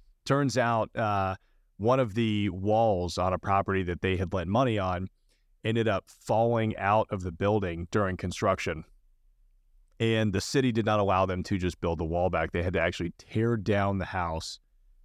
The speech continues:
and completely redo it. So didn't wanna leave you guys on a cliffhanger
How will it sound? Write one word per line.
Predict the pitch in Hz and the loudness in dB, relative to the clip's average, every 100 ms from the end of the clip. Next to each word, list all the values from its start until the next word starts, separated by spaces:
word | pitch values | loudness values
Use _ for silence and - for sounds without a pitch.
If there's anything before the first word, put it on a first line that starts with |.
| - - | -20 -4
and | 110 104 | -2 0
completely | 113 98 - 110 101 98 | 0 -2 0 2 2 2
redo | 90 85 92 82 | 0 0 0 0
it. | 78 | -2
So | - 110 90 - _ _ _ _ - | 0 2 2 -2 _ _ _ _ -2
didn't | 156 165 | 2 2
wanna | 156 | 2
leave | 151 143 | 0 0
you | |
guys | 139 135 131 131 123 | 0 0 0 -2 -2
on | 120 123 113 | 0 0 -2
a | 107 | -4
cliffhanger | - 127 - 123 120 120 | -2 -4 -2 -2 -2 -2